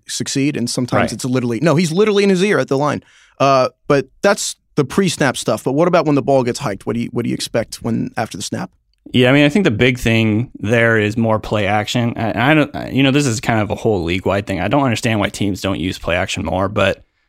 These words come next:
Speaker 2: last year, Mariota ranked, uh, tenth in play action, which is actually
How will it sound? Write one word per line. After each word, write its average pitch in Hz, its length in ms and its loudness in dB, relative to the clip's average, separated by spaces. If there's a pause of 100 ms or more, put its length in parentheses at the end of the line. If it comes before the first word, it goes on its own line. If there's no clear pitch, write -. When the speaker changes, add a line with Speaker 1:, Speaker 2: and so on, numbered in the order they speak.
(140)
Speaker 2:
last 113 380 0
year, 123 400 2 (440)
Mariota 117 440 2
ranked, 107 320 -2
uh, 90 240 0
tenth 139 340 0
in 104 260 -2
play 104 180 -2
action, 101 340 -2
which 110 120 -2
is 143 140 2
actually 151 560 0